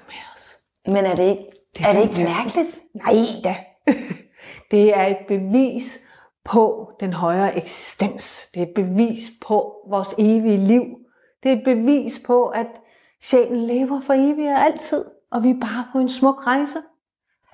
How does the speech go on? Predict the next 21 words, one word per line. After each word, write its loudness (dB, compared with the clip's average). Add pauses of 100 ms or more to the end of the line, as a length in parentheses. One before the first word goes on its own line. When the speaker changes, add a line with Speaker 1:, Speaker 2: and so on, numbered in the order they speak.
(380)
Speaker 2:
De 4
her, 4
Speaker 1:
Mhm. -2
Speaker 2:
de 2
her 4
clairvoyante 0
evner, 2 (340)
som 0
du 4
har, 2
og 0
som -4
din, 0 (240)
øh, -2 (340)
din 0
Speaker 1:
Familie. 0
Speaker 2:
ja, 4
som 0
din 0
familie 0
har. -2